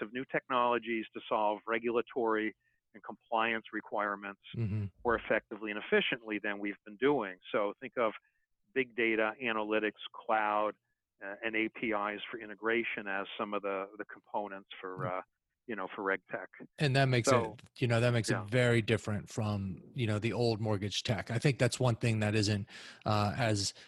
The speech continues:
Speaker 2: nicely identified as you just did in our space is how much different it is, how you have to add those new components in. And basically, the way it sounds like, the way you define reg tech is if you're not dealing with a new concept in the mortgage industry, you're probably not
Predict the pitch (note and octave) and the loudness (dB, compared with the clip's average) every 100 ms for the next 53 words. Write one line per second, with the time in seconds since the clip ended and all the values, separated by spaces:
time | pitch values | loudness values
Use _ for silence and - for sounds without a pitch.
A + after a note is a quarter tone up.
0 | - - B2+ A#2+ A2+ A#2 G#2+ G2+ - A2+ | -12 0 4 4 4 4 2 2 0 2
1 | A2+ A2+ - G2+ G#2 G2 A2 G#2+ G2 - | 4 4 2 0 2 4 2 2 0 0
2 | A2+ G#2+ - A#2+ A2 G2+ - A#2 G#2 F#2 | 0 0 -2 -2 -2 0 -2 0 0 0
3 | - A2 G2 - A2+ G#2 G#2 G#2 A2+ G#2 | -2 -2 -2 0 0 2 2 2 0 0
4 | - A#2 A#2 A#2+ G2+ G2 F#2+ - A2+ A2+ | 0 2 2 2 0 0 -2 0 2 2
5 | G#2 A2 - - A#2+ A2 G#2+ G2 A2 A2 | 2 0 -2 -2 -2 0 0 0 2 2
6 | - G2 A2+ G#2 G2+ - C3+ A2+ G2+ - | 0 -2 0 0 0 -2 0 2 0 -6
7 | - - - A2+ A2 B2+ B2+ C#3 - A2+ | -14 -14 0 2 6 4 6 4 4 2
8 | G#2+ G#2 C3+ B2+ A#2 A#2+ G2+ - A2+ A2 | 2 -2 0 4 6 6 4 4 4 6
9 | G#2+ G2 - A2 G#2+ G#2 F2+ A2+ G2+ G#2+ | 4 2 2 4 6 4 2 0 4 4
10 | A2 - G2+ G#2 A2 - B2+ C3 A2 A#2 | 2 0 -2 0 0 2 4 4 4 4
11 | A#2+ A2 G2 G2+ A2 G#2+ - G#2+ A2 B2 | 4 4 2 2 2 2 2 2 2 2
12 | A#2 A2+ G#2 G2+ G#2 G#2 G2 - A#2 A2+ | 0 0 0 0 0 0 -2 -2 0 0
13 | - A#2+ A2 G#2+ - F#3 A3 C3+ B2+ A2 | 0 0 0 -2 0 2 4 6 6 4